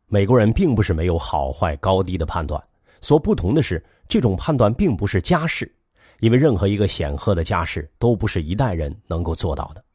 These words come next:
至少要经过几代人、几百年的沉淀。比如这个人可能生活在十八世纪，但他的祖先可能在十世纪、十一世纪就已经是欧洲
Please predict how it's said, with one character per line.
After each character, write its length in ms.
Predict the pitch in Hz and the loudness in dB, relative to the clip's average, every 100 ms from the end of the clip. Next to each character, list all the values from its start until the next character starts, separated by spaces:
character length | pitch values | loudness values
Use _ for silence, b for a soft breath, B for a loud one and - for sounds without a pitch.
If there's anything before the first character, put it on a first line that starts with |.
| _ | _
至 160 | - 120 | -4 -2
少 160 | 90 78 | 0 -2
要 100 | 80 | -2
经 160 | 107 | -2
过 160 | 98 85 | -2 -2
几 240 | - 78 | -4 -6
代 200 | 90 107 | -4 -2
人、 260 | 80 71 80 b - | -2 -6 -10 b -8
几 280 | 110 131 | -2 0
百 180 | 143 76 | 0 -4
年 180 | 73 76 | -4 -2
的 120 | 101 | -2
沉 180 | - 76 | -2 -6
淀。 160 | 78 - _ _ b b b b | -6 -10 _ _ b b b b
比 80 | 127 | 2
如 100 | 175 | 4
这 140 | 208 | 4
个 80 | 147 | 4
人 160 | 113 127 | 4 2
可 100 | 92 | 0
能 140 | 101 | 0
生 180 | - 170 | 0 0
活 140 | 123 | 2
在 100 | 131 | 0
十 200 | 117 120 | 0 -2
八 160 | 151 151 | -2 -2
世 180 | - 80 | -6 -10
纪， 180 | 73 - _ - | -12 -16 _ -6
但 120 | 101 | -4
他 140 | 85 101 | 0 -2
的 60 | |
祖 200 | 92 82 | -2 -4
先 240 | 76 107 113 _ | -2 -2 -2 _
可 140 | - | -6
能 120 | 82 101 | -4 -2
在 160 | 104 | -2
十 300 | 82 - 113 | -2 -4 -4
世 160 | 127 120 | -2 -4
纪、 260 | 92 82 _ | -4 -8 _
十 240 | - 107 | -8 -2
一 120 | 156 | 0
世 200 | 196 120 | 0 -2
纪 200 | 85 85 - b b | -4 -6 -8 b b
就 220 | 104 90 | 0 0
已 80 | 76 | 0
经 180 | 113 | 2
是 120 | 120 107 | 2 0
欧 220 | 113 110 | 0 2
洲 240 | 104 101 | 2 0